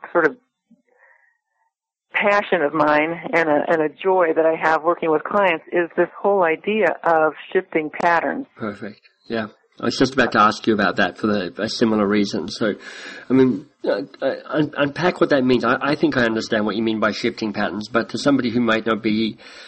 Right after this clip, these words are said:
Speaker 2: as sort of immersed in c-, the coaching jargon of life,
Speaker 1: Mm-hmm.
Speaker 2: what, what do you mean by shifting patterns?
Speaker 1: A-,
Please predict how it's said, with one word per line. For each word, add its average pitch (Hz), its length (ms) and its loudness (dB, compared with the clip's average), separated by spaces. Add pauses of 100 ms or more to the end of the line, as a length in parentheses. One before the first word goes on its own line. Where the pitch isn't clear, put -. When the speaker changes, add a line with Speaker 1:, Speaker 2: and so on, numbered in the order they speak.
(220)
Speaker 2:
as 120 240 0
sort 117 160 4
of 104 100 -2
immersed 120 540 0
in 110 380 -2
c-, - 140 -6
the 123 80 0
coaching 110 680 -2
jargon 110 500 2
of 104 400 -6
life, 98 340 0
Speaker 1:
Mm-hmm. 214 240 0
Speaker 2:
what, 330 100 2
what 139 140 -2
do 135 80 -2
you 127 40 0
mean 117 160 0
by 95 200 -6 (100)
shifting 107 420 -4
patterns? 98 500 -8 (1400)
Speaker 1:
A-, 240 60 6